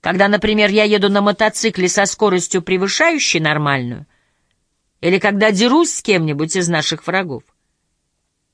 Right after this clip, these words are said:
Если бы у меня не было способности читать видения, как бы я знал, где крутой поворот дороги?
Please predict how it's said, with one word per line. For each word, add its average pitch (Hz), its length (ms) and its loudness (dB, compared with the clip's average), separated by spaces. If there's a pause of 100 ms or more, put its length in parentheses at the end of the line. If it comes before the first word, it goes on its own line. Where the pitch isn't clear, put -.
(460)
Если 135 240 -6
бы 147 140 -2
у 156 40 0
меня 165 280 0
не 165 140 0
было 151 180 0
способности 156 800 -4
читать - 640 -6 (320)
видения, 135 680 -4 (1500)
как 185 200 -6
бы 170 100 0
я 247 160 -2
знал, 330 360 -4 (1040)
где 151 280 0
крутой 175 380 -2
поворот 170 500 -2
дороги? 143 480 -2